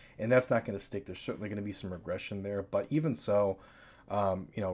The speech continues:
really all he has to hit for us is, what, twenty-five D K points to hit five X value,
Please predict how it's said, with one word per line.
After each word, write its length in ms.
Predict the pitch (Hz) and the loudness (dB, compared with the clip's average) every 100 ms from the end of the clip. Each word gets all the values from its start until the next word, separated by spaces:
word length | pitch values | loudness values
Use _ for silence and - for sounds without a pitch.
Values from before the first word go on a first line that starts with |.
| 92 | 0
really 260 | 117 127 | 2 6
all 120 | 113 113 | 8 6
he 100 | 110 | 4
has 160 | 101 | -2
to 100 | - | -6
hit 240 | 104 110 - | -8 -8 -4
for 180 | 98 | -2
us 220 | 95 95 - | -2 -4 -8
is, 320 | 98 92 90 | -8 -6 -6
what, 260 | 95 87 - | -6 -6 -8
twenty-five 760 | - 101 98 95 95 95 98 | -6 -4 -4 -6 -4 -2 -2
D 120 | 107 101 | -4 -8
K 200 | - 101 | -6 -6
points 380 | - 98 98 - | -4 -4 -4 -8
to 100 | 90 | -8
hit 220 | 101 - | -8 -8
five 260 | 90 90 80 | -8 -8 -10
X 160 | - | -14
value, 440 | - 101 104 101 | -6 0 0 0